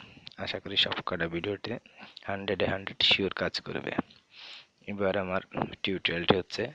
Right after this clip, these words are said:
সাবস্ক্রাইব, কমেন্ট, লাইক, শেয়ারের জন্য। আহ, সাবস্ক্রাইব কি করে করবেন? অবশ্যই সাবস্ক্রাইব করার জন্য, আহ, আপনার মোবাইলে,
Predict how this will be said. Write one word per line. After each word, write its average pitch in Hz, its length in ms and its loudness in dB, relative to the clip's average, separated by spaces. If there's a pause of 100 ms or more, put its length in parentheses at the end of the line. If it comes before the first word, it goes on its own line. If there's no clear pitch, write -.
সাবস্ক্রাইব, 92 760 -2 (1000)
কমেন্ট, 92 540 0
লাইক, 92 560 0
শেয়ারের 87 440 6
জন্য। 78 300 -6 (1400)
আহ, 73 340 -4
সাবস্ক্রাইব - 680 4 (100)
কি 107 120 0
করে 92 220 2
করবেন? 82 440 -2 (580)
অবশ্যই 98 440 4 (280)
সাবস্ক্রাইব 92 640 2
করার 90 280 6
জন্য, 101 320 -8
আহ, - 1300 -6
আপনার 85 340 -2
মোবাইলে, 85 560 0